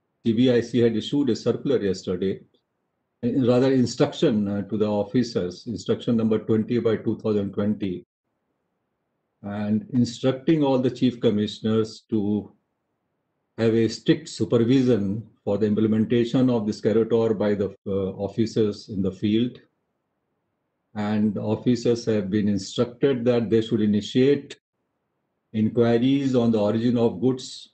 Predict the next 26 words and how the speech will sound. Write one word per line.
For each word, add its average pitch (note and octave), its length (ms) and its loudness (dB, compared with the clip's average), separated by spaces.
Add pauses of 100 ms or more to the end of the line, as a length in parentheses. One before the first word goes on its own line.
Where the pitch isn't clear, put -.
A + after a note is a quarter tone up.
(220)
only C3+ 340 6
when C#3 220 0
the B2+ 200 4
sufficient B2 840 0
grounds B2+ 800 0
is G2 240 -4
there B2 320 2
to A#2 80 -2
suspect A2 600 -2
the G#2+ 80 4
origin, F#2+ 480 -2 (1040)
or E3+ 220 2
where F3 220 4
s-, - 440 -12 (720)
same C#3+ 300 4
has C3+ 200 0
been, C3 360 2
uh, B2 260 2
flagged A#2+ 400 0
as A#2 140 4
a G#2+ 100 4
risk A#2 300 -2
by G#2+ 260 2
R G2 180 -2
M G#2 120 0
S, - 320 -8